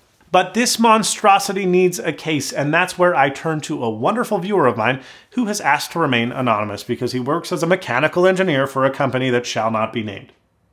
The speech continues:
It took us a while to figure out the minimum amount of space that we would need to relocate all of these components while considering airflow and design. We needed a semi-open case, and we figured, well,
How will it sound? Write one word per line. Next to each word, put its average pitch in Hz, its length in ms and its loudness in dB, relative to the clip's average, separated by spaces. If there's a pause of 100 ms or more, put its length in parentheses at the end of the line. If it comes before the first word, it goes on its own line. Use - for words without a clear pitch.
(420)
It 165 140 2
took 247 120 4
us 233 120 2
a 202 60 2
while 160 280 6
to 147 140 -6
figure 147 340 0
out 123 200 2
the 113 100 -2
minimum 143 500 0
amount 123 340 0
of 117 120 -6
space 123 340 -2
that 131 140 -10
we 127 100 -2
would 120 160 -2
need 123 200 -4
to 120 100 -10
relocate 143 600 2
all 139 220 4
of 139 80 -2
these 135 160 -2
components 120 480 -4
while 110 220 -4 (260)
considering 143 720 0
airflow 127 560 0
and 107 300 -4
design. 101 480 -4 (420)
We 151 140 2
needed 262 300 4
a 175 100 0
semi-open 165 1160 0
case, 139 340 0
and 143 80 0
we 135 100 2
figured, 156 380 -2 (320)
well, 135 260 -10